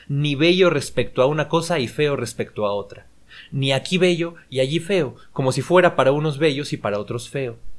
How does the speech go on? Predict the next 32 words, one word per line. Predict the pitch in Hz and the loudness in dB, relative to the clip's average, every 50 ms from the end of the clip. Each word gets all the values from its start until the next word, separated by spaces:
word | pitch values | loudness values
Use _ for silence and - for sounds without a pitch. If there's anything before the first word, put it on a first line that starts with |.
| - _ _ _ _ _ _ - - - - | -12 _ _ _ _ _ _ -20 -20 -10 -6
Ni | 147 147 160 151 | -2 -2 -2 0
tampoco | 151 160 151 147 143 - - 196 190 196 190 | 0 0 0 0 -2 0 0 0 2 2 -2
se | 175 - 175 156 | 0 0 0 0
le | 156 | 0
aparecerá | 147 - 156 143 151 147 - 156 170 | 0 0 -2 -2 -2 -2 -2 -2 -2
esta | 165 165 180 170 | -2 0 -2 0
belleza | 170 165 156 165 160 - 165 | 0 0 -2 -2 -2 0 -2
bajo | 156 139 - 139 | -2 0 0 -2
la | 127 123 | -2 -2
forma | - 156 147 147 156 | -2 -4 -4 -2 -4
de | 139 147 | -4 -4
un | 156 156 | -4 -2
rostro, | 151 156 165 160 - - 131 123 117 - - - - | 0 0 0 0 -2 -6 -10 -10 -10 -14 -18 -20 -10
ni | - 147 147 | -4 -4 0
de | 139 156 | 2 2
unas | 160 170 170 170 139 139 | 2 2 2 0 0 0
manos, | 147 147 151 135 113 113 117 - - - - - | 0 2 2 0 -2 -6 -8 -12 -16 -18 -6 -4
ni | 147 139 | 0 0
de | 139 139 | 0 2
cualquier | - 147 139 - 196 202 | 0 -2 0 2 0 2
otra | 190 180 170 165 | 2 2 0 0
cosa | 175 175 175 180 170 | -2 -2 -2 0 -2
de | 151 | 0
la | 139 127 | -2 -2
que | 120 - 120 | -4 -4 -2
participa | - 120 117 - 127 - - 175 170 165 151 | -2 -2 -2 -2 -6 -6 -6 -4 -4 -4 -4
un | 131 117 113 | -4 -6 -8
cuerpo, | 110 - 110 107 101 95 - - 107 - - - - - - - - - - | -6 -4 -4 -4 -6 -8 -12 -18 -18 -18 -20 -20 -20 -20 -20 -20 -20 -10 -4
ni | 156 156 156 151 143 - | -2 -2 0 -2 -2 0
como | - 139 135 135 135 156 | 0 2 2 4 4 6
un | 175 202 208 208 | 6 6 6 6
razonamiento, | 220 208 - 202 175 139 117 110 123 156 180 180 156 - 117 104 - | 4 2 4 2 2 2 2 0 2 2 2 0 0 -2 -6 -8 -8